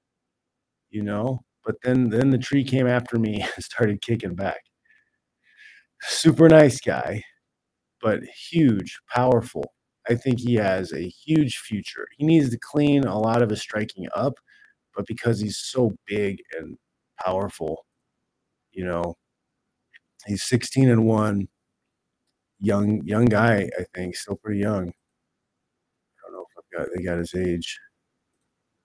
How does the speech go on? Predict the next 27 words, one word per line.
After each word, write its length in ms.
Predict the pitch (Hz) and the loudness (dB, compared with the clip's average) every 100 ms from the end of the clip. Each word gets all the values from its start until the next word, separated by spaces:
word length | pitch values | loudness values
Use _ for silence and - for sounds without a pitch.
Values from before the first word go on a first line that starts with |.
| _ _ _ _ _ _ _ _ _ _ _ _ _ _ _ _ _ - | _ _ _ _ _ _ _ _ _ _ _ _ _ _ _ _ _ -12
anywhere. 360 | 82 80 82 - - _ _ - | -8 -6 -8 -10 -20 _ _ -20
I'm 40 | |
not 40 | - | -20
seeing 380 | - - 87 87 | -20 -10 -6 -6
it. 100 | 78 _ _ _ _ _ _ _ _ _ _ _ _ _ | -8 _ _ _ _ _ _ _ _ _ _ _ _ _
But, 180 | 101 98 | 0 2
uh, 400 | 95 92 90 90 - _ _ _ _ _ - - - - - - _ | 4 4 4 2 -6 _ _ _ _ _ -20 -20 -20 -20 -20 -20 _
<sighs> 560 | - - - - _ _ | -8 -6 -8 -14 _ _
people 200 | 151 139 | 6 10
mad, 360 | 139 120 95 - - | 10 10 6 -2 0
people 160 | 139 127 | 6 8
mad. 280 | 107 87 | 6 4
What 160 | 95 135 | 4 6
do 60 | 135 | 10
you 80 | |
guys 160 | 156 123 | 10 10
think 200 | 147 127 | 6 4
about 480 | 113 117 113 - 101 | 4 4 4 0 -4
the, 520 | 110 104 98 98 98 - _ _ | -2 -2 -2 -2 -4 -8 _ _
the 60 | - | -14
stoppage? 520 | - 123 120 87 85 | -2 2 2 0 -6
I 60 | 95 | -2
know 140 | 117 | 2
I 80 | 117 | 2
saw 220 | 113 120 | 0 -2
some 220 | 107 117 110 | -2 -2 -2
people 420 | 101 - 92 | -4 -8 -10